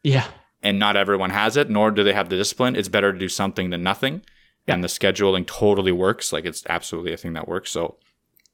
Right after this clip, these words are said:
Speaker 2: it's a great place to start. So yeah, good.
Speaker 1: Yeah.
Speaker 2: Great. Uh, and while we're on the topic of social media, uh, I know it's, like, a big and scary thing when first starting out. Like, I know for me, for, for Matt, I think for, like, most people that I've talked to, it's like,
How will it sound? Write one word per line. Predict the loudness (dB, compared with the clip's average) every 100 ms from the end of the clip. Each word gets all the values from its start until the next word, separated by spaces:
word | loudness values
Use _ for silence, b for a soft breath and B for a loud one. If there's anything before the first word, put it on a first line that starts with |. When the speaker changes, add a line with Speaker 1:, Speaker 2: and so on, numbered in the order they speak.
| _ -12
Speaker 2:
it's | -8
a |
great | -6 -4
place | -4 -6
to | -6
start. | -4 -6 -6
So | -8
yeah, | -8 -10
good. | -14 -12
Speaker 1:
Yeah. | -14 -16 _ _
Speaker 2:
Great. | -8 -8 _ B B B B
Uh, | 0 0 2
and | 2 2 2
while | 2
we're | 2 2
on | 2 0
the |
topic | -2 0 0 0 -8
of |
social | -6 -6 -4 -4
media, | -2 -2 -4 -6 -10 _ _ _ _ -2
uh, | 0 2 0 -2 _ _ _ -4
I | 0
know | 4 4 4
it's, | 4
like, | 0
a | -2
big | -2 -2 0
and | -2
scary | 0 2 2
thing | 0 -2
when | -2
first | -2 -2 0
starting | 0 2
out. | 2
Like, | 2 0
I |
know | 0
for | -4 -2
me, | 2 4 2
for, | 0 -8 -8 _ _ _ -12
for | -4
Matt, | 0 0
I | 0
think | -2 -2 -2
for, | -2 0
like, | 0 2
most | 0 2
people | -2 -2
that | 0
I've | 0
talked | 0 0 0
to, | -4
it's | -8 -6
like, | -6